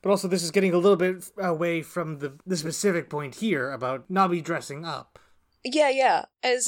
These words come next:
Speaker 2: as far as that goes, I, I really liked that whole scene. Just how Nabi just didn't care about how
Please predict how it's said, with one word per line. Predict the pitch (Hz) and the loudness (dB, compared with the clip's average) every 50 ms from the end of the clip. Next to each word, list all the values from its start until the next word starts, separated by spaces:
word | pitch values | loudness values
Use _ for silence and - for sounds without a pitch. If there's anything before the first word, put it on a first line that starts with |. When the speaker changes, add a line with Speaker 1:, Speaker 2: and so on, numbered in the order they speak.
| - - | -2 -2
Speaker 2:
as | 226 226 - | -2 -2 0
far | - 277 294 302 262 | 0 0 2 2 2
as | 240 240 | 2 2
that | - 240 240 240 240 - | 2 2 0 0 0 -2
goes, | 185 165 160 160 156 165 180 175 - - - - | -2 -2 -2 -2 -4 -4 -4 -4 -4 -4 -2 -2
I, | 180 190 190 196 208 180 _ _ _ _ _ _ | 0 0 0 -2 -6 -10 _ _ _ _ _ _
I | - | -2
really | 233 254 269 427 523 508 392 262 | -2 2 2 2 4 4 2 0
liked | 196 - - 165 294 - - - - - - - - _ _ _ - | 0 0 2 4 4 4 2 0 -2 -4 -4 -4 -8 _ _ _ -2
that | 294 330 349 349 | -2 -2 0 0
whole | 370 370 392 | -2 0 0
scene. | - - 427 415 427 427 427 427 415 415 415 _ _ | 2 2 2 2 0 0 -2 -4 -6 -8 -10 _ _
Just | - - 247 220 233 - - - - - _ _ _ - | -8 -4 -2 0 2 2 2 2 -2 -6 _ _ _ -10
how | 240 - 247 247 247 240 240 226 226 214 220 208 - - | -6 -4 -2 0 2 2 2 2 0 0 -2 -2 -4 -6
Nabi | 208 214 202 190 190 196 208 202 214 214 208 208 202 | -6 -4 -2 2 2 2 2 2 0 -4 -6 -6 -6
just | - - 190 185 180 - - - - _ 170 - | -4 -4 -2 0 0 0 0 -2 -8 _ _ -4
didn't | - 226 226 208 233 233 233 233 - - - | 0 0 0 0 -2 -6 -10 -12 -12 -12 -14
care | - - 240 226 233 226 220 226 226 220 226 226 226 226 - | -10 -4 -2 0 2 2 2 2 2 2 2 0 0 0 0
about | - 202 196 - 180 175 175 180 185 175 180 - - - | -2 -2 0 0 0 0 0 0 -2 -2 -4 -6 -8 -10
how | 202 208 190 180 180 180 175 180 185 196 202 | -8 -6 -4 -2 -2 -2 -2 -2 -4 -4 -6